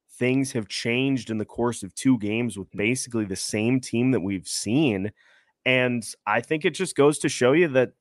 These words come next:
that sometimes the voice of the head coach gets stale and you have to bring somebody new in to try to motivate the guys a little more.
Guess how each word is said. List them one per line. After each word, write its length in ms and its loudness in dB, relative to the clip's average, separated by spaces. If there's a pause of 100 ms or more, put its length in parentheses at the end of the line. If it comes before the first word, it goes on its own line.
(200)
that 160 -4
sometimes 600 4
the 80 6
voice 400 4
of 60 -2
the 80 4
head 200 0
coach 340 2
gets 220 0
stale 460 4
and 100 2
you 60 0
have 180 2
to 80 -8
bring 180 0
somebody 420 2
new 320 4
in 120 2
to 100 -6
try 200 0
to 80 -2
motivate 580 2
the 60 -4
guys 260 6
a 80 -2
little 160 4
more. 480 4